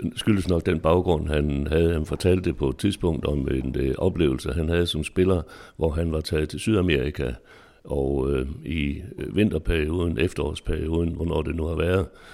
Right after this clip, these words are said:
der, der har han så ikke fået sine, øh, penge, øh, betalt over, hvad stiller man op med, ned på havnen i et eller andet sted i Sydamerika. Jamen, øh, det,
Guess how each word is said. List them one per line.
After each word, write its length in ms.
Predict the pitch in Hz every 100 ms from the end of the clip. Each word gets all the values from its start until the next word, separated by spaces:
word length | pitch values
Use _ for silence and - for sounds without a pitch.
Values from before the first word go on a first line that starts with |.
| - -
der, 520 | 85 82 76 71 69 64 - _ - - - -
der 520 | - 78 73 69 76 87 - -
har 80 | 104
han 140 | 85
så 120 | 85 90
ikke 140 | 95
fået 220 | 95 85
sine, 360 | 87 85 78 76
øh, 120 | 73
penge, 340 | - 95 101
øh, 340 | 95 78 76 76 - - - -
betalt 420 | - 98 95 -
over, 220 | 82 82
hvad 120 | 82
stiller 280 | 87 90 82
man 140 | 80 85
op 200 | 101 85
med, 180 | 87 - - - -
ned 180 | 92 95
på 140 | -
havnen 480 | 87 104 92 80 73
i 200 | 73 73
et 80 | 76 -
eller 220 | 92 82
andet 140 | 90
sted 240 | - 87 85
i 240 | 82 82
Sydamerika. 760 | - - 85 90 85 87 87 80 - - - -
Jamen, 460 | 104 85 82 78 78
øh, 200 | 78 78 - _ _ - - -
det, 540 | - 98 92 82 78